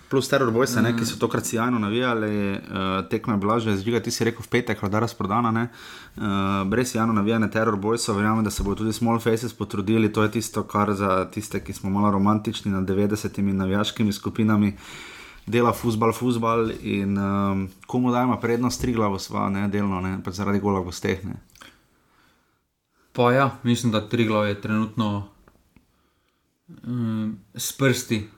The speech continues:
Speaker 2: preko meje, preko č-, m, ciljne črte, ampak, eh, daleč od tega, da je ta tekma kakorkoli odločena, ker vseeno,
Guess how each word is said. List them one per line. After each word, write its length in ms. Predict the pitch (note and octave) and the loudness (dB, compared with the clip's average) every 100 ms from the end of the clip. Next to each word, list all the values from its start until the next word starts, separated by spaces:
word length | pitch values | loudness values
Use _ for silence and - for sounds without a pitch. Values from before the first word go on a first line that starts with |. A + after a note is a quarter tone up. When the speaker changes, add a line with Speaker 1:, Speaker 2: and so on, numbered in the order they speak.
| _ _ - _ | _ _ -20 _
Speaker 2:
preko 340 | - A#2 - | 0 0 2
meje, 320 | A2+ A2+ A2+ G#2+ | 0 2 0 -2
preko 280 | - A#2 | -6 -6
č-, 200 | A#2+ - - | -6 -8 -10
m, 480 | A2 A#2 A2 G#2+ G#2 | -2 0 0 0 -2
ciljne 340 | - A#2+ A2 | 2 4 4
črte, 300 | A2 A2 G#2 | 2 0 0
ampak, 380 | G#2 G2+ G2 - - - - - - - - | -2 -2 -6 -8 -20 -20 -20 -20 -20 -20 -14
eh, 80 | - A2+ G#2+ G#2 | -6 -2 0 0
daleč 380 | G#2 A2 G#2 | 2 2 2
od 80 | - | -2
tega, 260 | - G#2 G2+ | 0 2 2
da 120 | G2+ | 0
je 180 | G2 G2 - - _ - - _ _ - | -2 -4 -10 -20 _ -20 -20 _ _ -2
ta 100 | G#2+ | -2
tekma 360 | - G#2+ G#2+ G2+ | 0 -2 -2 -2
kakorkoli 440 | G#2 G2+ - G#2+ | -2 -2 0 2
odločena, 400 | G#2 G#2 - G2+ | 2 0 0 -2
ker 160 | - G2+ | 0 -2
vseeno, 640 | A#2+ G#2+ G#2 G2+ G2+ | 2 2 2 0 -2